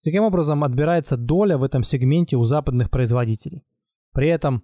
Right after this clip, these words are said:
в свою очередь, западные фармкомпании параллельно успевают выводить на рынок каждый раз все более и более инновационные продукты,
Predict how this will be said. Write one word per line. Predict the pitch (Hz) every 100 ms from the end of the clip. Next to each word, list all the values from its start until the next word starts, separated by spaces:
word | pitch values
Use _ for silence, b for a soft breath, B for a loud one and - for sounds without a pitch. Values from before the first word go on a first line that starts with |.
| _
в | -
свою | 135 151
очередь, | 139 131 120
западные | 113 185 214 135 127
фармкомпании | 120 135 120 151 165 127 113 131 - _ _ _
параллельно | 151 156 147 147 180 131 113 -
успевают | 147 - 156 170 170
выводить | 135 139 156 180 151
на | 151
рынок | 175 165 113 -
каждый | - 190 170 160 165
раз | 147 113 - -
все | - - 123
более | 113 156 180 165 156
и | 127
более | 117 147 147 131
инновационные | 123 120 - 151 123 120
продукты, | 110 127 127 196 - 196